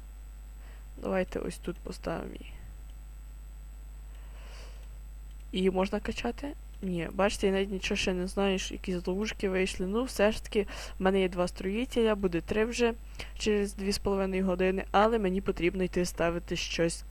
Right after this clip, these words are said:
качатись. Не знаю, що я буду ставити качати, у мене ресурсів взагалі нема, нападали на мене і грабили дуже багато. Двісті, триста, триста К. Тут взагалі не зафармили.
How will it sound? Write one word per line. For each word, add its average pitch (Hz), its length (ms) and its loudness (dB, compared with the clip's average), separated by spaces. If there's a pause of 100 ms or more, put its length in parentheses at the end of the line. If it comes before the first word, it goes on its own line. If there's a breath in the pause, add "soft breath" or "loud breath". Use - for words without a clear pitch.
(120)
качатись. 170 880 2 (680 loud breath)
Не 185 160 2
знаю, 190 240 6
що 185 160 2
я 175 80 6
буду 175 160 -4
ставити 175 400 2
качати, 214 460 4
у - 20 4
мене 180 280 4
ресурсів 180 580 0
взагалі 180 280 2
нема, 180 240 2
нападали 180 640 4
на 175 120 0
мене 175 460 2 (1040 loud breath)
і 175 120 2
грабили 180 640 4
дуже 175 280 -2
багато. 175 640 2 (1080)
Двісті, 190 520 2
триста, 196 520 8
триста 196 540 2
К. 180 260 0 (1600 loud breath)
Тут - 380 -6
взагалі 196 240 2
не 185 80 2
зафармили. 175 640 0